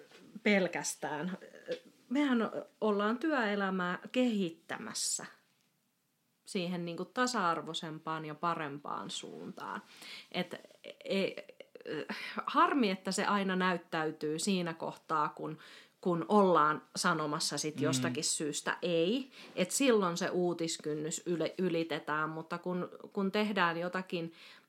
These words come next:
Speaker 1: semmosia niinku työelämää parantavia ajatuksia, ratkaisuja, tekoja yhdessä työntekijöiden kanssa, niin ne harvoin ylittää sitä uutiskynnystä.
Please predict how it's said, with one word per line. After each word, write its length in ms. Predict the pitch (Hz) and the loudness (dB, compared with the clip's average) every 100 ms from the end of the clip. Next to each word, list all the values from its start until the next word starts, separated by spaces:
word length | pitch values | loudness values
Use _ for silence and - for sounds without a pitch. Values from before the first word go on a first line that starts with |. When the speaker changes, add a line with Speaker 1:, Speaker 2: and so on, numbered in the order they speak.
| - | -4
Speaker 1:
semmosia 720 | 185 165 165 170 165 156 151 156 | -2 0 -2 -2 -2 -2 -4 -4
niinku 220 | 180 170 | -4 -4
työelämää 960 | 180 208 190 170 160 156 151 156 160 160 - | -2 2 4 4 2 -2 -2 -2 -2 -2 4
parantavia 920 | 214 196 170 165 147 147 160 151 - _ - - | 4 6 4 2 -4 -2 -4 -4 -6 _ -20 -14
ajatuksia, 920 | - 180 160 160 165 170 - - 156 151 | -2 2 2 0 -4 -8 -4 -2 0 0
ratkaisuja, 800 | 165 165 - 156 - 156 156 151 | -2 -4 -4 -4 -2 -2 -2 -2
tekoja 600 | 175 170 - 160 156 151 156 - - | -2 -4 -2 0 2 0 -2 -10 -6
yhdessä 560 | 175 175 180 160 - 165 | 0 0 0 -2 -2 -2
työntekijöiden 800 | 180 170 165 160 160 151 151 165 | -2 0 -2 -4 -2 -2 -2 -2
kanssa, 320 | 165 180 202 | -2 0 0
niin 140 | 202 | 2
ne 80 | 226 | 2
harvoin 500 | 233 240 226 208 208 | 4 2 2 2 2
ylittää 460 | 247 196 - - 175 | 2 0 -2 -8 -8
sitä 260 | - - | -8 -10
uutiskynnystä. 920 | 98 - - 202 - 202 202 208 - | -6 -6 -6 -8 -8 -8 -6 -6 -6